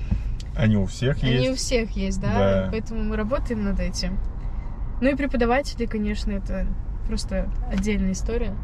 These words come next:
Speaker 2: Но они прекрасные, что сказать.
Speaker 1: Телеведущих, э, в Останкино групп, по-моему, пять или шесть, да?
Speaker 2: Да очень много,
Speaker 1: Да.
Speaker 2: очень много.
Speaker 1: Как ты будешь, э, выделяться на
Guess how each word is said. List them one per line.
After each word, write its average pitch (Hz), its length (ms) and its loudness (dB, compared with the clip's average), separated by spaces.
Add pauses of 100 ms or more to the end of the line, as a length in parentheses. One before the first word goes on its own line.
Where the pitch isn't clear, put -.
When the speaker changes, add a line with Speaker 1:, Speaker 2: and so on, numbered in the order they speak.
Speaker 2:
Но 214 80 -2
они 233 140 2
прекрасные, 190 680 2
что 226 220 0
сказать. 185 520 0 (140)
Speaker 1:
Телеведущих, 156 680 2 (140)
э, 127 100 2 (640)
в 113 140 4
Останкино 123 680 4 (340)
групп, 123 280 4
по-моему, 120 280 4
пять 139 260 0
или 123 80 2
шесть, 98 280 0
да? 127 200 0 (200)
Speaker 2:
Да 240 80 2
очень 220 320 2
много, 208 400 0
Speaker 1:
Да. 110 300 6
Speaker 2:
очень - 220 -2
много. - 260 -2 (260)
Speaker 1:
Как 185 220 6
ты - 180 -6
будешь, 151 560 0
э, 117 280 2
выделяться 113 720 2
на 92 340 -2